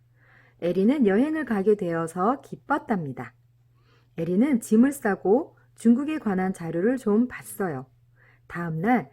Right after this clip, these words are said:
엘이는 가족과 같이 네 시에 비행기를 타고 여섯 시에 중국에 도착했어요.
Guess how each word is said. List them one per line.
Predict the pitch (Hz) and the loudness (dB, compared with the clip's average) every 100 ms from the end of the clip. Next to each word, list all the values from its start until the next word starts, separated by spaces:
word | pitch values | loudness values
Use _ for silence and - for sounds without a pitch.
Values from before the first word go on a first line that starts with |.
| _ _ | _ _
엘이는 | 156 165 175 269 269 135 | -4 -2 0 0 0 -4
가족과 | - 175 220 214 226 214 | -10 -4 -4 -2 -4 -4
같이 | 165 - - 180 208 320 _ _ - | -6 -16 -6 -2 -2 -2 _ _ -4
네 | 160 180 202 | 2 6 4
시에 | 202 185 208 254 | 2 4 4 4
비행기를 | 180 190 233 302 294 | 2 4 4 0 -6
타고 | - 156 139 139 233 - _ _ - | -8 -12 -6 -2 -2 -4 _ _ -6
여섯 | 160 170 311 | -4 -2 -4
시에 | 311 - 202 208 214 | -6 0 2 2 0
중국에 | - 160 156 226 | -6 -8 0 0
도착했어요. | 240 254 294 285 220 - 143 135 | 0 -6 -8 -6 -8 -6 -10 -10